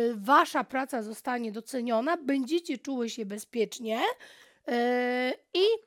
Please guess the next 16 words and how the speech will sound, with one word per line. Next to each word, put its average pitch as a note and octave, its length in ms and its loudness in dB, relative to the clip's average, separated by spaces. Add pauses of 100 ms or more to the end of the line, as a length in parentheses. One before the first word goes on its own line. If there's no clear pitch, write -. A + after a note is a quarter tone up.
(200)
teraz, F#4 600 6 (120)
e, C#4+ 40 -6 (840)
jak C4 120 -6
gdyby, C4+ 180 -2
e, C#4+ 100 0 (520)
pracujcie D#4+ 560 0
nad C4 260 -2
kontaktami, A#3+ 720 -2
nad A#3 180 -6
nowymi A#3 600 -6 (240)
możliwościami A3+ 1040 -4
i C#4+ 120 -2
zawodowymi, A#3 800 -2 (300)
e, A#3 140 -4
i B3 240 -2
finansowymi. G#3+ 1000 -2